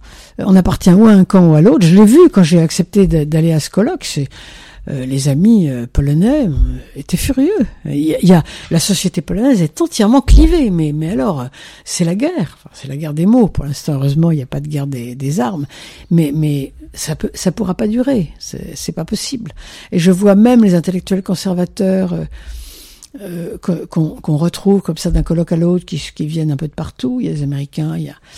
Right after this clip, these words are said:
moi j'en fais partie, je fais partie de ce, ce, ce groupe de, de, d'intellectuels conservateurs. Bah, ils sont, pff, ils, ils sont très inquiets parce qu'ils disent, si on nous demande de choisir entre la peste et le choléra, pff,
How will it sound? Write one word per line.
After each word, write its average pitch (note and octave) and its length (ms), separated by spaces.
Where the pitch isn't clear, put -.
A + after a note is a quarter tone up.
moi C#3+ 120
j'en C3+ 100
fais D3 140
partie, C4+ 360
je - 60
fais F3 120
partie - 280
de - 60
ce, D3+ 240
ce, - 260
ce - 200
groupe A3 480
de, D3 180
de, D#3+ 180
d'intellectuels E3 540
conservateurs. C#3+ 600
Bah, C#3 180
ils D3+ 100
sont, E3 460
pff, - 560
ils, G#3+ 480
ils - 80
sont F3 140
très D#3 220
inquiets A#3+ 420
parce C#3+ 180
qu'ils D#3+ 160
disent, D#3+ 300
si - 120
on G3 80
nous G3 80
demande F#3 200
de F3 80
choisir E3 360
entre D#3 200
la D3 80
peste - 260
et - 40
le - 80
choléra, D#3 600
pff, - 280